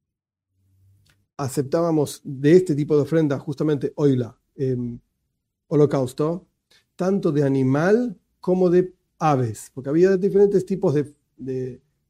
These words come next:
ofrendas de holocausto, podía ser un ave, podía ser un animal, pero no aceptábamos otro tipo de ofrenda que se llama shlamim, una ofrenda pacífica, en la cual efectivamente comían los dueños de la ofrenda, que llevaron la ofrenda, comían una parte de esa ofrenda,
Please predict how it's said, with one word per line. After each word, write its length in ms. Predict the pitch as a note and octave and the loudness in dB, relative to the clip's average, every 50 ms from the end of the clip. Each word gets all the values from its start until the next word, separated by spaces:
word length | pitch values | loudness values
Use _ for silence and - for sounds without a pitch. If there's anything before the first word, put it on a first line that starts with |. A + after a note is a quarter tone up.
| _ _ _ _ _ _ | _ _ _ _ _ _
ofrendas 460 | - B2+ - D#3+ D#3+ E3+ E3+ D#3+ D3 | -10 -6 -2 2 2 4 4 4 4
de 60 | C#3+ | 2
holocausto, 480 | C#3 C#3 C3 C3+ G#3+ A3 G3 - F#3+ E3+ | 2 2 2 0 0 0 2 0 0 0
podía 180 | E3+ D#3+ D3 | 0 -2 -2
ser 120 | C#3 D3 C#3 | -2 -2 -2
un 100 | C#3+ E3+ | 0 0
ave, 200 | G#3+ A#3 A#3 A3+ | 2 2 2 4
podía 220 | A#3 A3 A3+ G#3+ | 4 4 4 4
ser 100 | F3+ F#3+ | 2 2
un 80 | G#3 G3+ | 0 2
animal, 380 | F#3+ F#3 F3+ D#3+ C3+ A#2+ - _ _ _ _ _ _ _ _ _ _ _ _ _ _ | 4 4 4 2 2 -2 -8 _ _ _ _ _ _ _ _ _ _ _ _ _ _
pero 540 | - F#3 F#3 F#3 F#3 F3+ F3 D3+ C#3+ C#3+ C#3+ | 6 8 10 12 12 12 10 8 4 2 0
no 220 | C#3+ C#3+ C#3+ D3 C#3+ | 0 0 0 -2 -2
aceptábamos 1400 | C#3 - - D3 C3 - - D3+ D#3+ F3+ F#3 F#3+ F#3 F3+ E3 D3 D3 C#3+ C#3+ C#3+ C#3+ C#3+ - - - - - _ _ _ _ _ _ - | -4 -4 -6 -8 -8 -8 -6 -4 -2 -2 0 0 0 0 0 0 -2 -2 -2 -2 -4 -6 -8 -14 -20 -20 -20 _ _ _ _ _ _ -4
otro 380 | - F3+ F#3 F#3 - D3 C#3 A#2+ | 0 0 0 0 -2 -4 -4 -4
tipo 200 | C#3+ - C#3+ C#3 | -6 -4 -2 -2
de 80 | C#3 | -2
ofrenda 300 | C3+ - F3 F#3 F#3 D#3 | -2 0 2 2 2 2
que 80 | C3+ C#3 | 0 -4
se 60 | B2+ | -6
llama 160 | D#3+ D3+ D3 C3+ | -6 -6 -6 -6
shlamim, 840 | - - - - C#3+ C#3+ D#3+ F#3 F#3 D#3+ D3 C#3+ C#3+ D3 C#3+ C#3+ C#3 | -8 -8 -6 -4 -2 0 0 2 2 2 2 0 0 -2 -4 -4 -6
una 120 | C#3 C#3 | -6 -6
ofrenda 340 | C3+ - D3+ D3 C#3+ C#3+ C#3+ | -4 -4 -4 -4 -4 -6 -6
pacífica, 920 | - C#3+ C3+ - - D3 B2 - G3 F3+ - D#3 D3 C#3+ C#3+ C#3+ D3 D#3 D#3+ _ _ _ _ _ _ _ _ - | -8 -10 -8 -8 -8 -8 -8 -6 -8 -6 -4 -4 -4 -4 -4 -6 -8 -12 -16 _ _ _ _ _ _ _ _ -4
en 140 | C#3 C#3+ | -2 -2
la 120 | D3 C#3+ C#3+ | -2 -2 -4
cual 300 | - D#3 D3+ D3 C#3+ D3 - | -2 -2 -2 -2 -2 -4 -8
efectivamente 760 | D3+ - - C3+ C3 - F3 F3+ E3+ F#3 G3 - F3+ - - | -10 -8 -8 -10 -6 -2 0 0 2 2 2 0 0 -2 -4
comían 1040 | - E3+ D#3+ D3+ D#3 E3+ G3 A3+ A#3+ A#3 G#3 F3 D#3 D3 C#3 C3 C3 B2 A#2 A#2 - _ _ | -4 -2 -2 0 0 0 0 0 0 0 0 0 0 0 -2 -4 -6 -6 -8 -10 -14 _ _
los 240 | D3+ C#3+ C3+ B2 G#2 | -4 -2 -2 -2 -2
dueños 440 | A2+ D3+ D#3 F#3 G3+ F#3+ F#3 E3+ C#3+ | -2 0 2 4 4 4 4 4 4
de 80 | C3+ C3+ | 2 2
la 60 | C#3 | 0
ofrenda, 480 | B2+ - - D#3 E3 E3 D#3 C#3 C3 B2 | -2 -4 -2 -2 0 0 0 0 -4 -6
que 120 | - A#2+ | -10 -12
llevaron 260 | - C3 B2+ C#3+ D3 | -10 -6 -4 -2 -2
la 60 | C#3+ C3+ | -2 -2
ofrenda, 360 | - D3+ D#3 D3+ C3 B2 - | -2 -4 -4 -4 -4 -6 -8
comían 360 | - B2 C3+ D#3+ F#3 F#3+ F3 | -8 -4 0 2 2 4 2
una 160 | D#3 C#3 C3+ | 2 -2 -4
parte 240 | C#3 C#3+ C#3+ C#3 C#3+ | -4 -6 -6 -4 -4
de 80 | C#3 B2+ | -6 -6
esa 100 | C3+ B2+ | -8 -10
ofrenda, 480 | - B2+ A#2+ B2 B2 C3+ D#3+ G3 G3+ | -14 -14 -12 -10 -8 -6 -6 -8 -8